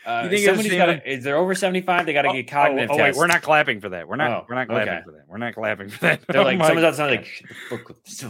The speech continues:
Speaker 2: Oh
Speaker 1: annoying.
Speaker 2: my
Speaker 1: So
Speaker 2: God. This
Speaker 1: Um,
Speaker 2: is crazy ass shit. What the f-, listen, we, we actually, um, with all the content they're gonna provide here, we would have content for years.
Speaker 1: Oh,
Speaker 2: The
Speaker 1: yeah.
Speaker 2: problem is we just don't have enough time. So I wanna show you this one last clip since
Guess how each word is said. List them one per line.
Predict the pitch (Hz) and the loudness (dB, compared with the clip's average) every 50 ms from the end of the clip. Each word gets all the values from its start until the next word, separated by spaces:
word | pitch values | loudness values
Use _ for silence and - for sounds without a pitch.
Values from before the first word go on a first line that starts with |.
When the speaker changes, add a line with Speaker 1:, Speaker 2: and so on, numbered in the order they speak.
| - | -12
Speaker 2:
Oh | - 117 | -10 -8
Speaker 1:
annoying. | 117 117 110 110 | -4 -4 -2 -2
Speaker 2:
my | 95 90 85 | -2 -4 -6
Speaker 1:
So | 80 - - - - | -6 -10 -12 -8 -4
Speaker 2:
God. | - 98 98 95 95 90 85 78 - _ _ - - - - - - - | -2 0 2 2 0 0 -2 -6 -16 _ _ -20 -20 -20 -20 -20 -20 -12
This | - 202 214 226 226 226 110 | -6 -2 2 4 4 4 4
Speaker 1:
Um, | 110 107 104 104 101 98 98 | 4 4 2 2 2 0 -2
Speaker 2:
is | 92 90 | -2 -2
crazy | 135 135 143 147 139 131 127 120 120 117 | -2 -2 0 -2 -2 -2 -2 0 2 4
ass | 117 113 120 117 | 4 4 2 0
shit. | - - - - 107 101 98 95 - - | -2 -4 -4 -2 -2 -2 -2 -4 -6 -4
What | - 247 370 403 - | 0 0 0 2 2
the | 277 220 185 - - | 0 0 0 -2 -10
f-, | - - - - 190 | -14 -14 -12 -4 2
listen, | 208 220 214 - 196 165 139 117 - - - - - - - _ - | 2 4 4 4 2 0 -2 -2 -6 -10 -20 -20 -20 -20 -18 _ -6
we, | 135 165 233 269 302 311 - _ - | -2 0 2 4 2 2 0 _ -8
we | - 147 190 226 226 | 0 0 4 4 6
actually, | 196 190 185 - - - 165 156 151 135 127 123 - _ - | 4 4 2 2 -2 -4 0 2 2 2 2 0 -2 _ -2
um, | 147 139 135 127 123 123 117 | 0 2 2 2 0 0 0
with | 127 123 123 - | 0 -2 0 2
all | - 143 170 185 | 2 4 4 4
the | 151 - | 4 2
content | - 143 143 143 139 123 139 131 117 | 4 4 4 4 2 2 -2 -2 0
they're | 113 123 123 | 2 2 2
gonna | 139 123 117 | 2 2 0
provide | - 110 107 101 110 113 113 110 | 0 0 0 2 2 4 4 2
here, | 110 104 98 | 2 0 0
we | 98 117 131 131 131 127 120 | 0 0 -2 0 0 -2 -2
would | 107 107 104 | -2 -2 0
have | 113 113 107 90 | 0 0 0 -2
content | - - 107 110 104 95 107 101 98 92 | -4 -4 -4 -4 -4 -4 -6 -6 -6 -6
for | - 107 98 | -4 -4 -4
years. | 92 90 85 87 92 104 110 113 113 107 95 90 87 85 90 - - _ _ - - | -4 -6 -8 -8 -6 -4 -2 -2 0 0 -2 -4 -6 -8 -10 -10 -12 _ _ -8 -4
Speaker 1:
Oh, | 110 107 | -4 -2
Speaker 2:
The | 92 - | -2 2
Speaker 1:
yeah. | 156 | 4
Speaker 2:
problem | 170 185 208 208 208 196 160 | 6 6 6 4 2 0 -2
is | - 110 | -2 -4
we | 127 131 | -8 -8
just | 123 104 147 147 - - | -6 -4 -4 -4 0 0
don't | 156 143 143 | 2 4 4
have | 147 135 127 | 4 4 2
enough | 123 117 98 | 0 -2 -2
time. | - - - 147 135 123 113 113 113 | -4 -2 0 2 2 2 0 0 -2
So | 104 - - 147 | -4 -2 0 0
I | 160 | 2
wanna | 185 185 165 | 2 0 -2
show | 135 - 160 | -2 -2 -2
you | 156 143 | -2 -2
this | 127 123 - | -4 -6 -6
one | 131 135 139 139 131 | -4 -2 -2 -2 0
last | 131 127 123 120 - | -2 -2 -2 -2 -6
clip | - - 131 127 127 - | -6 -2 0 0 0 0
since | - - 151 139 120 - | -2 -2 -2 -2 -2 -4